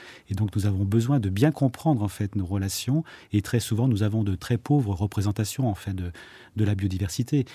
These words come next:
Et puis maintenant, ce qui vient vraiment, notamment avec la transition écologique, c'est voir justement dans quelle mesure on pourrait parvenir à préserver la biodiversité, parce que vous savez peut-être que ça fait trente ans qu'on essaie de, de, de la préserver. C'est comme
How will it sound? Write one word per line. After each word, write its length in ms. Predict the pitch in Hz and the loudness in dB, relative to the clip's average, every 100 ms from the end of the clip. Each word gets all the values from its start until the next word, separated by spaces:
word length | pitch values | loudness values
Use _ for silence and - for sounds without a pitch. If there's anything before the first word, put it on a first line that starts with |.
| - - | -18 -8
Et 60 | 101 | -4
puis 120 | - | 0
maintenant, 340 | 107 101 123 117 | 0 2 0 0
ce 100 | - | 0
qui 160 | 107 | -2
vient 340 | 85 95 110 113 | 0 2 4 4
vraiment, 440 | 101 107 120 120 | 2 2 4 4
notamment 280 | 98 101 104 | 2 2 0
avec 120 | 101 | 0
la 60 | 92 | -2
transition 380 | 101 92 - | -4 -4 -2
écologique, 500 | 98 101 95 95 143 | -2 0 0 2 0
c'est 160 | - 101 | 0 -2
voir 200 | 95 113 | 0 0
justement 400 | 92 - 101 139 - - - | -2 -4 -2 -2 -6 -10 -4
dans 120 | 101 | 0
quelle 200 | - 123 | 4 6
mesure 320 | 113 95 131 | 6 4 2
on 80 | 101 | 2
pourrait 240 | - 98 | 0 -2
parvenir 580 | - 120 107 113 147 98 | 4 4 6 4 4 2
à 60 | 90 | -2
préserver 380 | - 95 95 | -2 -2 -2
la 100 | 95 | -2
biodiversité, 640 | 92 92 98 90 - 143 127 | -4 -4 -4 -6 -4 0 0
parce 180 | 92 - | -2 -8
que 80 | |
vous 60 | 90 | -6
savez 240 | 95 95 | -2 -2
peut-être 360 | 95 95 120 113 | -2 -2 -2 -2
que 100 | 98 - - - - | -4 -6 -10 -18 -4
ça 140 | 101 | -2
fait 120 | 104 | 0
trente 240 | - 113 151 | 2 2 4
ans 100 | 147 | 2
qu'on 160 | 107 | 2
essaie 240 | 101 - 104 | 0 0 0
de, 120 | 98 - - | 0 -4 -8
de, 160 | 101 92 - - - | -6 -6 -8 -20 0
de 60 | 110 | 2
la 100 | 110 | 4
préserver. 520 | - 113 117 143 147 - - | 4 4 6 4 2 -2 -20
C'est 120 | - 101 | -6 0
comme 200 | 110 | 0